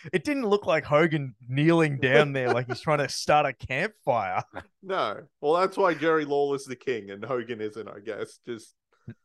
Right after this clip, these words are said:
Speaker 2: there's
Speaker 1: So
Speaker 2: an
Speaker 1: here's
Speaker 2: art to it.
Speaker 1: here's one more for you, because just when you thought, "Okay, what else can,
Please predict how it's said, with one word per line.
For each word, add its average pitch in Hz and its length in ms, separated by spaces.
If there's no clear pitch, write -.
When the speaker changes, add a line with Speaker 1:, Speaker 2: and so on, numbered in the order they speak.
Speaker 2:
there's 127 180
Speaker 1:
So - 80
Speaker 2:
an 117 80
Speaker 1:
here's 135 160
Speaker 2:
art 135 240
to 104 200
it. 98 80
Speaker 1:
here's 135 220
one 123 220
more 117 200
for 110 220
you, 110 160
because 110 360
just 139 220
when 139 80
you 131 100
thought, 117 300
"Okay, 101 240
what 131 240
else 139 200
can, 123 220